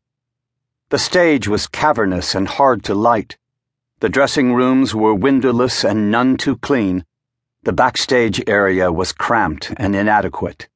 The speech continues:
Enrico Caruso sighed in contentment. Beautiful. Simply beautiful. He swaggered out to center stage and struck a heroic pose for the empty auditorium.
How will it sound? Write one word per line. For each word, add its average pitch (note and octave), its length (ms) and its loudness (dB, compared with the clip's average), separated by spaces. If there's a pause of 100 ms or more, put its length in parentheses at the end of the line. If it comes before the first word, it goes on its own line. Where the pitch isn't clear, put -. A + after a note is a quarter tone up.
(1160)
Enrico D3 560 2
Caruso B2 760 2 (180)
sighed G2 560 0
in F2+ 140 -4
contentment. F2 760 -6 (640)
Beautiful. E2+ 720 -6 (680)
Simply D3 840 0
beautiful. D#2+ 760 -8 (1120)
He C#3+ 100 -2
swaggered C3+ 560 2
out A#2 180 2
to A2 140 -4
center A#2+ 320 -2
stage A2+ 680 0
and F#2+ 180 0
struck - 480 -2
a A#2 160 -2
heroic C3+ 600 2
pose A2 420 2
for F#2+ 160 -4
the G#2+ 160 -4
empty A#2 340 -2
auditorium. F2+ 800 0